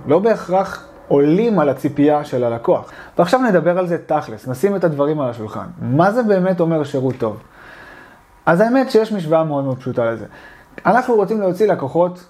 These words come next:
מרוצים, אוקיי? וכדי להוציא לקוח מרוצה, מה שאנחנו צריכים בעצם זה קודם כל להבין מה הציפייה שלו.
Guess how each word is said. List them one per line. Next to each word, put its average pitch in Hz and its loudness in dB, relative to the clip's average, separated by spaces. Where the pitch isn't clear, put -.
מרוצים, 139 0
אוקיי? 170 0
וכדי 180 0
להוציא 196 0
לקוח 226 -2
מרוצה, 139 -4
מה 156 -2
שאנחנו 226 0
צריכים 180 0
בעצם 190 0
זה 147 -2
קודם 220 -2
כל 226 2
להבין 165 0
מה 160 -4
הציפייה 170 0
שלו. 127 -8